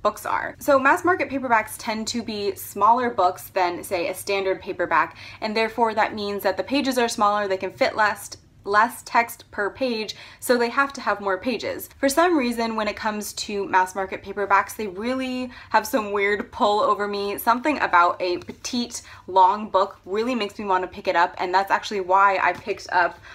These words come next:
um, The Girl with the Dragon, the Dragon Tattoo when I did, because I was looking at the airport for what could I possibly read, and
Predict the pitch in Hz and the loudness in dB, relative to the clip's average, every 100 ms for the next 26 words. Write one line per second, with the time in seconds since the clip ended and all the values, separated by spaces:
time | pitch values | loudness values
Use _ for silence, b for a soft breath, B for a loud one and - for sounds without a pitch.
0 | B 185 185 190 185 202 190 196 202 175 | B -2 -2 -2 0 0 0 -2 0 0
1 | 180 175 175 170 185 185 185 185 185 - | -2 -6 -12 -6 2 2 0 -6 -8 -4
2 | 247 208 196 B B 185 175 175 220 196 | -2 0 -2 B B -2 -2 0 -2 -2
3 | 180 196 202 190 180 202 233 202 - - | -4 -6 0 0 0 -2 -2 -6 -8 -2
4 | 247 254 277 254 - 190 190 262 - 233 | -2 0 0 0 0 -2 0 -4 -2 -2
5 | 208 202 208 214 190 185 180 226 220 214 | -2 0 -2 -2 -4 -2 -2 -6 -6 -8
6 | B B B - 190 185 190 | B B B 0 2 2 -2